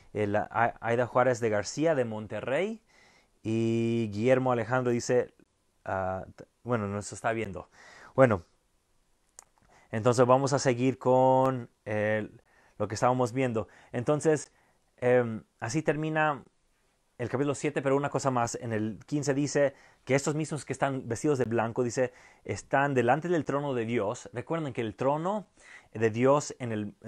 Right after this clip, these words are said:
templo antiguo estaba en el lugar santísimo, que es medio parecido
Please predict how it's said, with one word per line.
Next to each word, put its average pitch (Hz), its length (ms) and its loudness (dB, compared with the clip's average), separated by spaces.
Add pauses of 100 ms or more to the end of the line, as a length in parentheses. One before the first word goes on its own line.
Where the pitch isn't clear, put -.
templo 139 280 -2
antiguo 139 580 -2
estaba 139 560 -4
en 120 160 -10
el 107 160 -6
lugar 107 300 -4
santísimo, 113 880 -8 (320)
que 120 100 -4
es - 160 -6 (140)
medio 143 520 -2
parecido 120 600 -2